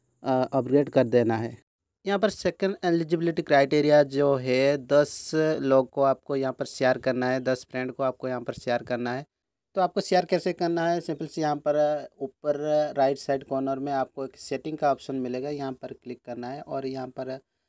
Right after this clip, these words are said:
आपको क्या करना है, ये जो share your invitation link and code, इसको आपको यहाँ पर कॉपी कर देना है। कॉपी करके आप किसी WhatsApp या किसी भी प्लेटफॉर्म पर अपने दोस्त को यहाँ पर शेयर करना है, उसके मोबाइल से ज्वाइन कर लेना है।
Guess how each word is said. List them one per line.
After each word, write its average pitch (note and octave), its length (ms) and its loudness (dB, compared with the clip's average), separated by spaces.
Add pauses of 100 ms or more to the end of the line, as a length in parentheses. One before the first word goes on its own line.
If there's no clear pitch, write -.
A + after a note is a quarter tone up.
(140)
आपको C3+ 280 -6
क्या C#3 200 -2
करना C#3+ 260 -2
है, D3 140 -2
ये C#3+ 200 0
जो C#3 300 -2
share C#3+ 440 -2
your C3+ 300 -2
invitation C3 1300 -6
link B2+ 680 -8
and B2+ 200 -6 (140)
code, C3+ 140 -10
इसको C3+ 420 -14
आपको B2+ 340 -6
यहाँ B2+ 200 -10
पर E3+ 220 -14 (460)
कॉपी C3 280 -6
कर B2+ 140 -6
देना A#2+ 240 -6
है। A#2 120 -8
कॉपी C3 340 -12
करके C#3+ 340 -6
आप C3+ 200 -4 (100)
किसी - 220 -16
WhatsApp C3 580 -4
या C3 160 -8
किसी C3+ 360 -8
भी C3 120 -10
प्लेटफॉर्म C3 420 -6
पर C3+ 220 -8 (400)
अपने C3 200 -6
दोस्त B2+ 320 -6
को C#3 140 -14
यहाँ C3 200 -8
पर C3 120 -12
शेयर C3+ 320 -2
करना D3 340 -8
है, D#3 200 -8
उसके C#3 160 -6
मोबाइल C3+ 360 -2
से D3+ 200 -4
ज्वाइन C3 320 -2
कर A#2+ 140 -4
लेना A#2 280 -6
है। A2+ 200 -12